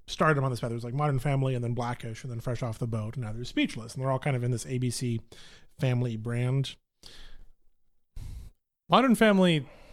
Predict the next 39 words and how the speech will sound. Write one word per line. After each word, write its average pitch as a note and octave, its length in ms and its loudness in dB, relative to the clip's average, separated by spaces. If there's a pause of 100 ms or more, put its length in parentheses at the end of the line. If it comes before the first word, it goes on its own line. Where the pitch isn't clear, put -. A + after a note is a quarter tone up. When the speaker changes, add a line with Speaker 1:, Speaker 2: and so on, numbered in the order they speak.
(760)
Speaker 2:
I D3 100 4
know D3 180 8
it's C#3+ 120 2
called C#3 220 4
Modern B2+ 320 4
Family C3 320 0
and B2+ 80 -2
it's - 80 -6
supposed C3 180 0
to C3+ 60 -8
be C3+ 60 0
like, B2+ 200 0
"Look F3 160 -2
at D3 100 -6
this - 280 0 (420)
unusual D#3+ 540 4
family," C#3 400 2
but A#2+ 240 0
it - 160 -6
kinda D#3+ 300 0
feels D#3 280 2
like C3+ 200 2
the A#2+ 80 2
most A#2 360 0
boringly A#2 640 0
generic G#2+ 540 -4
family A#2 540 -2
Speaker 1:
Yeah, D#3 120 8
it's C#3 140 2
a - 20 2
terrible B2 300 2
show. - 120 2
Speaker 2:
possible. E3 580 2
Speaker 1:
I D#3 40 4
mean, D3 180 6
people D3+ 280 6
love B2+ 180 4
it, A#2 200 -4
but A#2+ 180 2